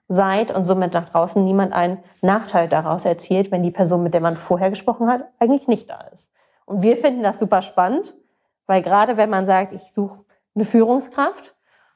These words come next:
jetzt eigentlich mit hundert Prozent, achtzig Prozent geht vielleicht auch, sagt man, aber viel runter geht's leider nicht, braucht der Job mehr,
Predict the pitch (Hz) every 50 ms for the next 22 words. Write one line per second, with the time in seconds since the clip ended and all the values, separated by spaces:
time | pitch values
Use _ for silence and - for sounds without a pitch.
0 | _ _ _ _ _ _ 220 196 185 180 - - - - 190 196 202 208 190 202
1 | 190 190 214 214 208 202 180 175 - - 190 190 - - 214 233 269 294 311 302
2 | - - - _ _ _ _ _ _ _ _ _ _ _ _ _ _ _ _ -
3 | 202 226 - - 214 214 - 202 196 214 196 196 202 - 202 190 190 - - 165
4 | 160 175 208 - - 285 359 349 349 - 254 240 240 - 226 220 220 214 196 190
5 | 185 185 185 190 180 - - - 208 202 196 208 208 220 214 180 160 190 240 233
6 | - - 277 277 269 269 269 277 269 254 254 277 311 392 427 - - - _ _
7 | - 175 180 196 226 220 - 190 180 170 - 226 233 269 269 - 247 233 247 247
8 | 262 311